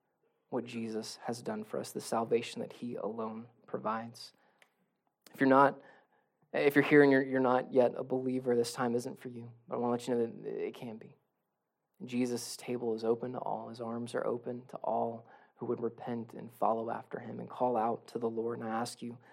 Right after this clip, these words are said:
to do that. Let today be the day of your salvation. As I pray, and you wanna do that, you wanna put your faith in Jesus, there's no magic words, there's no magic formula. You say, "Jesus, I know I'm a sinner. I don't wanna believe in you. I wanna trust in you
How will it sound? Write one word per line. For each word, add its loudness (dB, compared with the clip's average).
to -10
do -4
that. -2
Let 2
today 4
be -4
the -4
day -4
of -18
your -12
salvation. -8
As -2
I 4
pray, 2
and -12
you -10
wanna -2
do 0
that, 2
you -6
wanna -6
put -6
your -12
faith 2
in -8
Jesus, -8
there's -10
no -6
magic -6
words, 0
there's -4
no -2
magic -8
formula. -8
You -12
say, -4
"Jesus, -4
I -10
know -6
I'm -8
a -12
sinner. -14
I -14
don't -10
wanna -6
believe -10
in -10
you. -10
I -8
wanna -8
trust -6
in -6
you -10